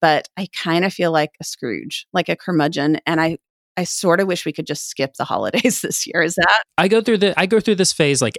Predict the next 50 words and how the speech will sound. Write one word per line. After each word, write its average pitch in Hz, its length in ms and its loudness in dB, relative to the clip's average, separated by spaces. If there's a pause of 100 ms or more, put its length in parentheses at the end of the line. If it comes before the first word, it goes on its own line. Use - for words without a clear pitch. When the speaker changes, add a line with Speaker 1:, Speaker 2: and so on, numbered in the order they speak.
Speaker 2:
every 135 320 2
year, 113 240 2
and 104 140 -2
I 120 80 2
don't 120 160 0
even 110 180 -2
have, 117 380 0
like, 107 200 0
that 113 160 0
long 113 260 0
list 110 240 0
of, - 280 -6 (280)
of - 100 2
things - 260 2
that - 120 -2
you're - 60 -2
talking 120 360 0
<laughs> 123 40 -2
about. - 280 -2 (420)
Speaker 1:
Right. 392 440 4 (100)
I 330 80 0
think 466 160 -4
we 415 160 4
all 277 200 0
do 254 280 2
because 254 500 -2
of 233 160 2
just 233 180 -2
reasons. 180 520 0
I - 80 2
mean, 202 400 2
<laughs> - 20 -14
you 247 140 4
name 233 200 2
'em. 165 220 -2
We, 196 180 -6
we've 220 140 0
got 208 140 2
so 220 80 -4
many 196 160 -2
reasons. 175 420 0 (680)
And 202 200 2
he 185 440 2
agreed, 311 600 2
but 220 100 2
we 196 80 -2
just 202 160 -4
powered 226 400 0
through. 190 280 2
And 185 440 2